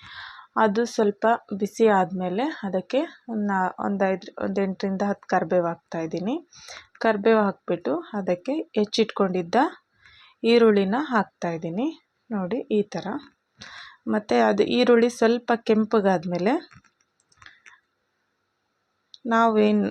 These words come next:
ಮ್, ರುಬ್ಬಿಟ್ಕೊಂಡಿದ್ವಲ್ಲ ಆ ಮಿಶ್ರಣನ ಹಾಕಬೇಕಾಗುತ್ತೆ. ಈರುಳ್ಳಿ, ಇಲ್ಲಿ ನೋಡಿ ಈರುಳ್ಳಿ ಈ ಥರ ಆಗಿದೆ. ಇವಾಗ ರುಬ್ಬಿಟ್ಕೊಂಡಿರ್ತಕ್ಕಂಥ ಮಿಶ್ರಣನ ಇದಕ್ಕೆ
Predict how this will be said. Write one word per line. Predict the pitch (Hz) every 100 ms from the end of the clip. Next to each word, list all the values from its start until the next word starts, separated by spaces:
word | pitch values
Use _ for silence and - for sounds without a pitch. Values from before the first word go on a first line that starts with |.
| - 202
ಮ್, | 196 196 185 185 185 190
ರುಬ್ಬಿಟ್ಕೊಂಡಿದ್ವಲ್ಲ | 214 196 226 - 208 185 175 - 185 233 320 - _ _ _ _ - - - -
ಆ | 226 254
ಮಿಶ್ರಣನ | 240 208 - 196 190 196 254 226
ಹಾಕಬೇಕಾಗುತ್ತೆ. | 190 - 170 175 165 165 160 220 294 359 _ _ -
ಈರುಳ್ಳಿ, | 220 214 214 220 254 _ _
ಇಲ್ಲಿ | - 202 190
ನೋಡಿ | 190 220 - 214
ಈರುಳ್ಳಿ | 202 190 190
ಈ | -
ಥರ | 180 175 180
ಆಗಿದೆ. | 175 180 269 359 220
ಇವಾಗ | 202 190 226 359 - - - - - - 220
ರುಬ್ಬಿಟ್ಕೊಂಡಿರ್ತಕ್ಕಂಥ | 220 208 214 - - 202 190 180 190 180 190 180 - 240 247
ಮಿಶ್ರಣನ | 190 - - 175 175 190 277 -
ಇದಕ್ಕೆ | 196 180 175 -